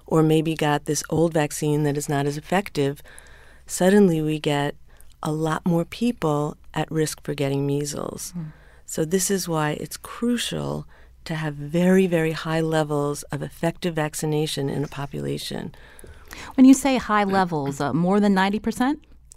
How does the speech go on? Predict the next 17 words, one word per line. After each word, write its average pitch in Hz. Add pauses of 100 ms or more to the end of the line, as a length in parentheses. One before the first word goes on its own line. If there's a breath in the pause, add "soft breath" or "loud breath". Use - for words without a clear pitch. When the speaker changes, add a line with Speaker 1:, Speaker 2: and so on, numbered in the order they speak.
(280)
Speaker 1:
Yes. 156 (1120 loud breath)
Speaker 2:
Uh, 247
Doctor 214
Lisa 208
Saman 190
is 170
hospital 185
epidemiologist 165
at 160
New 160
York 156
Presbyterian 180
Hospital, 151
also 156
professor 160
of 147
pediatrics, 156